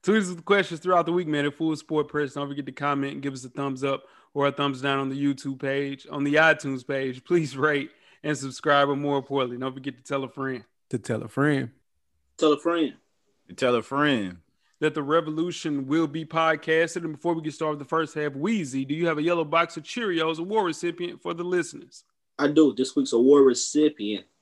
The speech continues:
Speaker 3: is Orlando Magic's Aaron Gordon.
Speaker 1: Yeah, yeah, for sure. He played forward.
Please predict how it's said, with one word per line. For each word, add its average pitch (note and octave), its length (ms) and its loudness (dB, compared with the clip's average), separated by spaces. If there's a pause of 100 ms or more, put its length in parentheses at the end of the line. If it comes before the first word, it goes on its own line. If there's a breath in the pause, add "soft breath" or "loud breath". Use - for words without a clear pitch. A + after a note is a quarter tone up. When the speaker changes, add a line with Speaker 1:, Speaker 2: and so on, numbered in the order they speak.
(640)
Speaker 3:
is A#2+ 540 6 (320)
Orlando A#2+ 760 2
Magic's G#2 840 -6 (380)
Aaron D3+ 240 10
Gordon. - 340 6 (1000)
Speaker 1:
Yeah, E3+ 200 -4 (120)
yeah, C#3+ 160 -8
for C#3 100 -10
sure. C3+ 360 -10
He - 60 -10
played E3+ 260 2
forward. E3 360 0